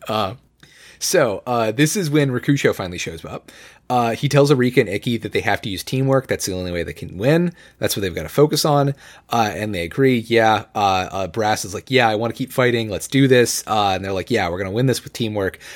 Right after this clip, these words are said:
which is when Mister Referee shows back up again in samurai armor, uh, remarking on the fact that it's heavy enough to keep him, uh, locked on the roof. They won't be able to knock him off this time.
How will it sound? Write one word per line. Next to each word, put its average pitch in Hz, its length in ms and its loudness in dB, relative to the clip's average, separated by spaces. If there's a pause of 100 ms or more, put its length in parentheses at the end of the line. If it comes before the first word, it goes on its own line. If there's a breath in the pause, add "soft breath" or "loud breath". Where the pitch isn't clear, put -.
(100)
which 139 180 0
is 139 120 -4
when 139 260 0
Mister 143 260 0
Referee 135 360 0
shows 151 320 0
back 139 260 0
up 139 140 -4
again 131 400 -2
in 151 180 0
samurai 135 540 0
armor, 90 460 -8 (420 loud breath)
uh, 107 420 0
remarking 143 560 2
on 117 180 -2
the 104 60 -6
fact 143 300 2
that 120 80 4
it's - 140 -6
heavy 156 220 4
enough 143 280 4
to 120 120 -6
keep 156 280 -4
him, 120 260 0 (140)
uh, 104 260 -4
locked 156 460 -2
on 117 180 -4
the 98 80 -8
roof. 147 320 4
They 117 120 2
won't 117 180 -4
be 127 100 4
able 107 160 0
to 101 100 -4
knock 95 220 -4
him 113 100 -8
off 170 220 2
this 196 160 4
time. 160 380 2